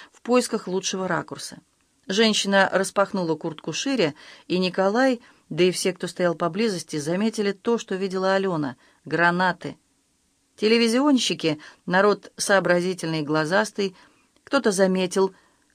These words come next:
как убийца вытащила чеку гранаты, бросил камеру — и втиснулся в толпу,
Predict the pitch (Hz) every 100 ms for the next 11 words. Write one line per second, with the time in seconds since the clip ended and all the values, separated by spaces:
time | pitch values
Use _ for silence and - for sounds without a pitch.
0 | _ - 202 220 226 226 - 202 214 208
1 | 180 - - 185 180 190 185 190 170 180
2 | 202 233 233 226 214 - - _ _ _
3 | - 180 226 185 175 156 - 208 208 220
4 | 233 233 _ _ _ _ 196 - 254 -
5 | 233 233 - 226 226 220 226 170